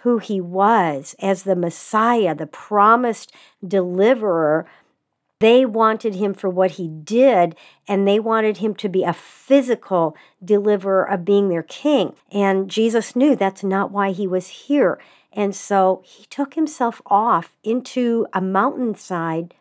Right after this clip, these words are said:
the hilltops, a deserted place, alone. He got away from all of that and went alone. Now, do you know what he did when he came back down from that?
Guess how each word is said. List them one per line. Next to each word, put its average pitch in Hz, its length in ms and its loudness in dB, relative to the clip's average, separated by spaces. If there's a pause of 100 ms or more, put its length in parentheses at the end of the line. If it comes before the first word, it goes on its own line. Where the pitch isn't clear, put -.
the 185 140 0
hilltops, 185 800 0 (560)
a 190 80 -2
deserted 202 720 0
place, 208 640 0 (440)
alone. 202 520 0 (500)
He 233 140 -2
got 208 200 2
away 185 360 2
from 214 240 -6
all 185 220 0
of 170 100 -6
that 180 240 -2
and 196 180 -4
went 185 140 -2
alone. 175 580 -4 (400)
Now, 190 140 0
do 180 100 -6
you 208 100 0
know 277 140 2
what 302 140 0
he 254 120 -2
did 233 200 2
when 240 120 0
he 233 80 0
came 233 240 -4
back 220 220 -2
down 180 220 -2
from 233 220 -4
that? 240 300 0